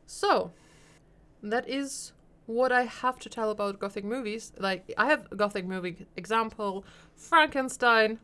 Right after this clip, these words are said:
by our queen, Mary Shelley. Still need to draw the necromancing stuff.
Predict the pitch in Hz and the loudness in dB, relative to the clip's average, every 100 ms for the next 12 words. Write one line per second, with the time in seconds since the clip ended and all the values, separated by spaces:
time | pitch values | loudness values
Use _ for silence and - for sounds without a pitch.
0 | _ 190 185 165 170 170 - 220 190 180 | _ 0 2 2 2 0 0 -2 -2 -2
1 | 180 175 180 214 208 208 226 _ - - | -2 -2 -2 -4 -4 -6 -10 _ -18 -16
2 | - 170 165 - - 196 196 196 202 226 | -10 -8 -8 -12 -12 -12 -10 -10 -10 -10
3 | 233 247 339 - 403 | -10 -10 -14 -12 -12